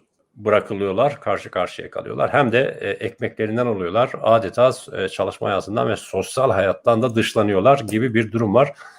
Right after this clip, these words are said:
Tabii bu nedenle Türkiye'nin en önemli sorunlarından birisi bu K H K konusu. E, şimdi Ahmet Erkan, e, Anadolu Ajansı'nın muhabiri idi. E, ne zamana kadar?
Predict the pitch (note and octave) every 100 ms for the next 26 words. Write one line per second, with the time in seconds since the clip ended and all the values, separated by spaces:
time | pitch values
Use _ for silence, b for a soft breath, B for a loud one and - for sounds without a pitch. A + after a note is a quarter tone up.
0 | B - C3+ A#2+ - B2 B2 E3 B2 B2+
1 | C#3+ B2+ A#2+ C3 C3+ C3 A#2 A2 A2 G#2+
2 | G#2 G#2+ G#2 G2+ G#2+ A2 A2 - - _
3 | _ F#2 F2+ A#2 - F#2 F2+ _ b b
4 | b - G2 - G#2 F2+ F#2 G2+ F#2+ -
5 | E2 - - - b b b b b -
6 | - C#3 D3 A2+ C#3 D#3+ F3+ F#3 D3+ D3
7 | G3 - B2 A2+ C3 D3+ D#3 D#3+ F#3 B2
8 | A2 G#2+ G2 - G#2+ G#2+ - - D3+ G3
9 | - _ _ A2+ A2 C3 B2 C#3 A2+ F#2
10 | G2+ E3 - A2 G2+ G2+ C3 C3 G#2+ F#2
11 | C3 D#3+ E3